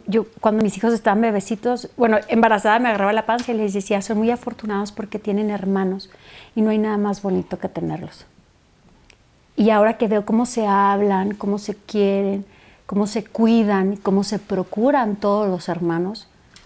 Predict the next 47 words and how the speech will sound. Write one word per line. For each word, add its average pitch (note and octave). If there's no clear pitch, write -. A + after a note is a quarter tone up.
yo G3+
me G3
siento G3+
tan G3
afortunada F#3+
y G3
me F#3+
siento G#3
que A#3+
ellos B3
van C4+
a, B3+
que A3+
cuando A3
yo G#3+
ya C4+
no B3
esté A#3+
algún C4
día, B3+
ellos A#3
van A#3+
a B3+
seguir G#3+
siendo A3+
hermanos, A3
¿me F#3+
entiendes? A#3+
Qué A#3
bendición, C4+
ellos C4+
se C4+
van B3
a C4+
tener, A#3+
ellos A3
son C4
hermanos, B3
y A3
hermanos, A3+
pues, -
es -
un A3+
regalo A#3+
de B3
la F#3+
vida. G#3+